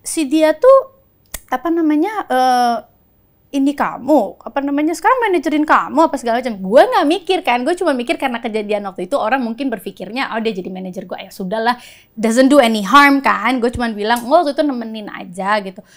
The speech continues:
"Oh ya, kehidupannya jadi baik ya sekarang ya," apa segala macem gitu. Gue nggak ngeh gitu loh kata-kata seperti itu. Ternyata kata-kata seperti itu hint bahwa ternyata di komplek tuh dia udah mulai kayak, "Aku tuh anak angkat."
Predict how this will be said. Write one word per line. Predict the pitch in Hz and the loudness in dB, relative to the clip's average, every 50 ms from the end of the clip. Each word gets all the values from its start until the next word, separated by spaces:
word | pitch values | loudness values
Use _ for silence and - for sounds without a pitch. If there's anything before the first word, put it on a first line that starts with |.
| _ _ _ | _ _ _
"Oh | _ 359 403 427 453 466 453 | _ -8 -8 -8 -8 -10 -6
ya, | 403 320 240 226 220 - _ _ _ _ _ _ | -6 -6 -6 -6 -10 -14 _ _ _ _ _ _
kehidupannya | _ 359 392 - 359 359 523 523 605 640 508 | _ -2 0 0 2 2 4 6 6 8 8
jadi | 453 349 381 | 8 6 6
baik | 277 302 294 320 370 508 622 - | 6 6 6 8 6 6 6 6
ya | 427 381 302 | 2 0 0
sekarang | - - 311 311 359 415 453 466 392 | 0 0 0 2 4 4 2 4 2
ya," | 277 226 214 214 247 320 | 0 2 4 4 4 4
apa | - 254 | 4 2
segala | 294 - 240 233 226 226 | -4 -4 -4 -4 -4 -4
macem | 226 220 226 226 - 240 233 247 240 226 | -6 -8 -10 -8 -8 -6 -6 -6 -6 -8
gitu. | 196 - - - - - - - _ _ _ _ _ _ _ _ _ | -10 -12 -12 -14 -14 -14 -14 -16 _ _ _ _ _ _ _ _ _
Gue | 277 247 233 233 294 392 523 | -14 -10 -8 -2 0 0 0
nggak | 523 494 392 311 247 226 226 | 0 0 2 2 2 2 0
ngeh | 247 277 311 311 285 285 311 294 240 | -2 0 0 2 2 2 2 2 0
gitu | 233 220 | -2 -2
loh | 220 214 202 | -4 -4 -6
kata-kata | 208 202 - 196 - 196 - 214 | -6 -8 -8 -8 -10 -10 -10 -10
seperti | 202 - - 226 202 - 220 | -12 -12 -14 -14 -10 -10 -10
itu. | 220 220 | -10 -8
Ternyata | 226 247 240 277 294 285 370 453 - - _ _ | -8 -6 -4 -4 -2 -2 -2 -2 -2 -6 _ _
kata-kata | - - - 285 285 - 254 - 254 254 262 | -10 -4 -4 -2 -2 -4 -4 -4 -4 -4 -4
seperti | 269 - 262 254 262 247 262 262 | -8 -10 -8 -8 -8 -8 -8 -8
itu | - 392 440 | -8 -8 -8
hint | - - - 349 359 339 359 - - | -8 -6 -4 -2 -2 -2 -4 -8 -8
bahwa | - 220 208 208 214 208 240 277 | -8 -6 -4 -4 -4 -2 -4 -6
ternyata | 311 - 294 294 262 254 247 240 - 185 185 | -4 -4 -6 -4 -4 -4 -6 -6 -6 -8 -8
di | 208 226 240 | -8 -10 -10
komplek | - - 285 285 277 - 302 302 | -6 -6 -6 -6 -4 -6 -8 -6
tuh | - 359 | -4 -4
dia | 302 294 415 | -4 -4 -2
udah | 403 381 311 | -2 -2 -2
mulai | 285 254 240 240 233 233 | -2 -2 -2 -4 -6 -6
kayak, | - 226 220 214 214 - - _ _ _ _ _ _ _ _ _ | -4 -4 -4 -4 -6 -6 -10 _ _ _ _ _ _ _ _ _
"Aku | - - - - | -14 -10 -10 -8
tuh | - 415 - | -6 -4 -4
anak | - - 269 269 269 262 - - | -4 -4 -4 -4 -6 -6 -6 -8
angkat." | - 247 254 240 - - 269 254 254 | -8 -8 -8 -8 -12 -12 -12 -12 -12